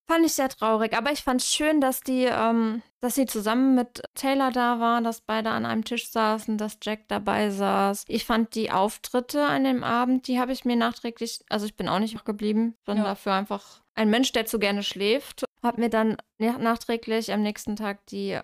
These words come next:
Speaker 1: Auftritte noch angeschaut. Die fand ich auch richtig gut von Miley Cyrus und Olivia.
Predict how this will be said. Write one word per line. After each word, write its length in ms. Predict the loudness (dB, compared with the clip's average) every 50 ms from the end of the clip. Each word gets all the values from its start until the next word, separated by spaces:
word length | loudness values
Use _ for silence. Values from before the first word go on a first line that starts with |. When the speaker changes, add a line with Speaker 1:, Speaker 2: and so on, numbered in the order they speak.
| _ -2
Speaker 1:
Auftritte 500 | 0 0 0 -2 -4 -4 -4 -2 0 2
noch 200 | 2 2 2 0
angeschaut. 720 | 0 0 2 0 0 -2 -4 -4 -2 0 2 2 0 0
Die 100 | -2 -6
fand 280 | -2 0 0 0 0 -2
ich 180 | -4 -4 -2 -2
auch 180 | -2 -2 -2
richtig 400 | -6 -8 -8 -8 -8 -8 -8 _
gut 320 | -6 -2 -2 -2 -2 -2 -6
von 520 | -8 -4 -2 0 0 0 0 -2 -4 -6 _ _ _ _
Miley 300 | -2 -2 0 0 0 -2
Cyrus 880 | -2 -2 0 2 2 2 2 2 2 2 2 0 -2 -4 -8 -14 -16 -14 -6
und 200 | -2 -2 -2 -2
Olivia. 800 | -2 0 0 0 0 0 0 0 2 2 2 2 2 0 -2 -4